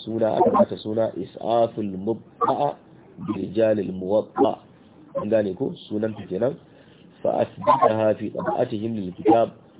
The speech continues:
Haka aka tabbatar da wannan letter na recommended, da recommended da aka bayar akan shi, ah, a cikin wannan littafi. Malam ya ce, "Wa hadha nassuha."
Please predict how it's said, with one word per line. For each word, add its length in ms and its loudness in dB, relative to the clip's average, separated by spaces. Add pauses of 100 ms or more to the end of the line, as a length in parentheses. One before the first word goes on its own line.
Haka 220 -6
aka 160 -6
tabbatar 480 -6
da 60 2 (100)
wannan 240 -4
letter 260 0
na 140 -2
recommended, 560 -6 (140)
da 100 -2
recommended 480 -4
da 160 -4
aka 100 -6
bayar 220 0
akan 240 -8
shi, 240 -8 (640)
ah, 560 -2
a 160 -12
cikin 320 -6
wannan 240 0
littafi. 480 -2 (680)
Malam 220 4
ya 80 0
ce, 160 0
"Wa 160 2
hadha 480 2
nassuha." 640 -4